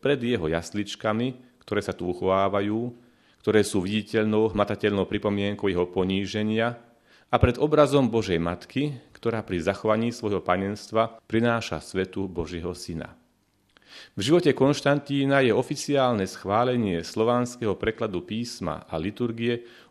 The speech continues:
opísané s presným udaním miesta, v ktorom sa tento akt uskutočnil.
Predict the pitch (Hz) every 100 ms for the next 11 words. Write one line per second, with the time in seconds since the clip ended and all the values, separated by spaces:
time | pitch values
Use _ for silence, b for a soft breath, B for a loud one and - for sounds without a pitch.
0 | - 127 139 131 - 120 120 117 - -
1 | - 127 139 - 135 123 120 113 98 82
2 | 82 95 - - 117 117 - 117 113 -
3 | 110 113 - 117 113 87 - 101 - -
4 | 110 - 113 101 - 87 76